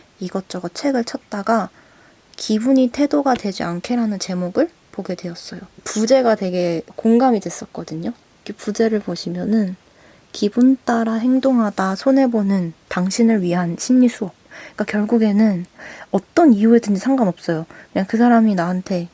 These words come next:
어떤 사람이 나한테, 어떤 상황이 나한테 기분 나쁘게 했어. 짜증이 나게 했어.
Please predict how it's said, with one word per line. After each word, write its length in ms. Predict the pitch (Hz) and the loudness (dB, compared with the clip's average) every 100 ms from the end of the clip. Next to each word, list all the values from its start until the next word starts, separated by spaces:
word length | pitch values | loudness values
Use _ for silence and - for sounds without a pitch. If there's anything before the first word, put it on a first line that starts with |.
| _ | _
어떤 320 | 196 196 220 | -2 2 2
사람이 360 | 226 262 254 269 | 4 4 4 2
나한테, 360 | 190 180 175 165 | 0 -2 -6 -10
어떤 260 | - 196 | -6 -6
상황이 420 | - 285 302 294 | -2 2 4 4
나한테 480 | 202 170 170 - 269 - - - - _ _ _ - | 2 0 -4 -4 -4 -6 -16 -20 -20 _ _ _ -8
기분 260 | - 226 220 | 0 4 4
나쁘게 320 | 185 185 214 | 2 -2 -2
했어. 300 | - - - _ _ - | -2 -6 -12 _ _ -6
짜증이 360 | 269 294 285 233 | 0 4 4 4
나게 240 | 180 185 | 2 0
했어. 300 | 202 - - | 0 -2 -6